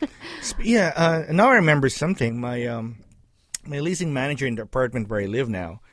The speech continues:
Speaker 2: she lives beside me, like,
Speaker 1: Mm-hmm.
Speaker 2: beside my unit.
Speaker 1: Oh.
Speaker 2: Yeah. So, um, so when I renewed my lease,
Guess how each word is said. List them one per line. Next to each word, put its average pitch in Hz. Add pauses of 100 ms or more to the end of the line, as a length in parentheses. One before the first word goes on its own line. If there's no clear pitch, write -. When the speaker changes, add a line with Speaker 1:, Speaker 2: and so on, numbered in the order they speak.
(120)
Speaker 2:
she -
lives 170
beside 104
me, 95
like, 202
Speaker 1:
Mm-hmm. 202
Speaker 2:
beside 127
my 117
unit. 101 (100)
Speaker 1:
Oh. 233 (360)
Speaker 2:
Yeah. 107 (260)
So, 147
um, 139
so 156
when 151
I 185
renewed 180
my 143
lease, 117